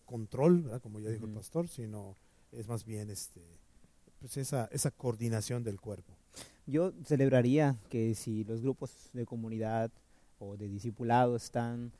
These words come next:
Speaker 2: eh, despertando a necesidades de la sociedad, es una evidencia de la obra del evangelio en sus vidas, ¿verdad? El no solamente pensar en sí mismos, sino pensar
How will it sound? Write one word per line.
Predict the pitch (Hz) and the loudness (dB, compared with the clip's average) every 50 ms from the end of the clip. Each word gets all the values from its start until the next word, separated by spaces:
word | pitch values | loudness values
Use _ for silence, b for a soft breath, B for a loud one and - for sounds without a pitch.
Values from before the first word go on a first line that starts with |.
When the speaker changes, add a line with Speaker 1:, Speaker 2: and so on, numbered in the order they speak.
| b b b b b b - | b b b b b b -12
Speaker 2:
eh, | 104 104 107 104 | -12 -10 -8 -4
despertando | 110 113 - - - 120 - - - 127 123 123 131 127 127 120 107 | -2 -4 -2 -2 -4 -4 -4 -2 0 0 2 2 2 0 0 2 2
a | 107 104 | 2 2
necesidades | 101 110 113 - 123 113 - 117 113 110 107 113 110 110 110 107 - - - - - - _ _ _ _ - | 0 -2 0 0 0 0 2 0 2 4 4 4 4 2 -2 -4 -6 -16 -18 -18 -20 -20 _ _ _ _ -16
de | 110 101 107 104 | -12 -10 -8 -8
la | 101 101 98 98 98 98 92 92 95 95 92 90 92 104 - | -6 -6 -6 -8 -8 -10 -10 -12 -12 -14 -14 -14 -16 -16 -20
sociedad, | - - - 117 - - 113 107 110 117 123 127 - _ b b b b b b b b - | -18 -12 -12 -12 -6 -4 -2 2 4 4 4 4 2 _ b b b b b b b b -12
es | 131 - - | -10 -6 -4
una | 151 156 170 160 139 | -4 -2 0 2 2
evidencia | 123 107 107 104 107 104 113 117 107 - 123 110 101 98 95 92 - _ _ _ - - - | 2 0 0 -4 -4 -4 -4 -6 -8 -8 -8 -8 -8 -8 -12 -16 -20 _ _ _ -20 -20 -18
de | 120 101 101 95 98 98 95 95 95 92 92 95 95 92 90 87 - - | -14 -12 -10 -10 -10 -10 -10 -10 -12 -12 -12 -12 -12 -14 -14 -16 -16 -16
la | 113 104 104 110 | -14 -12 -10 -8
obra | 113 113 113 107 | -8 -6 -6 -8
del | 98 95 92 98 | -8 -10 -12 -12
evangelio | 95 98 98 87 - 107 101 98 95 104 101 | -14 -14 -16 -14 -14 -12 -12 -10 -10 -12 -12
en | 98 98 | -14 -14
sus | - 113 101 | -14 -14 -14
vidas, | 98 104 98 98 92 90 - _ - | -12 -12 -12 -12 -12 -14 -16 _ -18
¿verdad? | 104 98 98 107 113 113 | -16 -12 -8 -8 -6 -6
El | 104 98 95 98 107 | -6 -8 -8 -8 -8
no | 113 113 113 107 | -8 -8 -8 -8
solamente | - 127 117 117 117 107 - | -6 -6 -6 -6 -6 -6 -8
pensar | - - 110 107 - 117 117 113 | -6 -6 -8 -6 -2 -2 -2 -2
en | 113 | -2
sí | - 117 | -4 -6
mismos, | 110 113 123 139 - - 135 135 131 - | -6 -4 -4 -4 -4 -4 -6 -6 -6 -6
sino | 123 110 110 | -8 -10 -10
pensar | - - 107 104 101 - 113 113 110 117 | -10 -10 -12 -10 -4 2 4 4 4 4